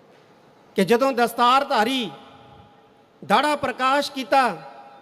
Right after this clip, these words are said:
ਸਿੱਖ ਹਰਿਆਣੇ ਦੇ ਕਿਸੇ ਦਫ਼ਤਰ ਦੇ ਵਿੱਚ ਜਾਂਦਾ ਹੈ ਤੇ ਉਹਨੂੰ ਤਿਰਸਕਾਰ ਦੀ ਨਜ਼ਰ ਨਾਲ ਦੇਖਿਆ ਜਾਂਦਾ ਹੈ।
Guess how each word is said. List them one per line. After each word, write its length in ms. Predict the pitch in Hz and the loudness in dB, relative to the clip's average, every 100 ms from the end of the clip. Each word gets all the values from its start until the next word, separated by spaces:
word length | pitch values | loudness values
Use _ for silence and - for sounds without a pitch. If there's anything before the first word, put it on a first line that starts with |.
| - - _ - _ - | -20 -20 _ -20 _ -12
ਸਿੱਖ 360 | - 254 262 262 | 0 0 2 -2
ਹਰਿਆਣੇ 420 | 226 214 220 247 | 0 2 2 2
ਦੇ 120 | 254 247 | 0 -4
ਕਿਸੇ 300 | 247 240 214 | -4 -2 0
ਦਫ਼ਤਰ 360 | 214 214 254 | -2 -2 -4
ਦੇ 120 | 233 240 | -2 -2
ਵਿੱਚ 200 | 240 226 | -2 -2
ਜਾਂਦਾ 320 | 196 214 247 | 0 2 2
ਹੈ 160 | 294 285 - - - - - - - _ _ _ - | 0 -2 -14 -20 -20 -20 -20 -20 -20 _ _ _ -4
ਤੇ 80 | 202 | 0
ਉਹਨੂੰ 240 | 233 240 | 2 2
ਤਿਰਸਕਾਰ 520 | 233 208 208 240 233 226 | 0 -4 -2 0 2 2
ਦੀ 120 | 220 | -2
ਨਜ਼ਰ 280 | 202 185 190 | -2 -4 -4
ਨਾਲ 200 | 202 180 | -2 -2
ਦੇਖਿਆ 320 | 175 - 175 | -6 -6 -6
ਜਾਂਦਾ 260 | 143 135 | -6 -10
ਹੈ। 100 | 139 | -14